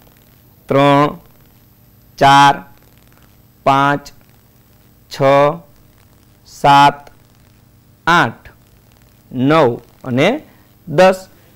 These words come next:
તો અહીંયા નિયમોને અનુસરીને આપણે એકથી દસ સુધીના રોમન અંક લખ્યા છે. હવે અગિયારથી વીસ સુધીના અંક લખવા,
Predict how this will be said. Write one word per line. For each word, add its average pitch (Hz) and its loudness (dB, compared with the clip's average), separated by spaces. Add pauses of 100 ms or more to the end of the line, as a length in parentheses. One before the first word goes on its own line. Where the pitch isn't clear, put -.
(280)
તો 127 -6
અહીંયા 165 0
નિયમોને 175 0
અનુસરીને 196 0 (280)
આપણે 139 -2 (100)
એકથી 180 -4 (100)
દસ 156 2
સુધીના 151 0
રોમન 143 0
અંક 202 -2 (320)
લખ્યા 180 0
છે. 120 -6 (400)
હવે 147 0 (160)
અગિયારથી 151 2
વીસ 143 -2
સુધીના 175 0
અંક 214 0
લખવા, 156 0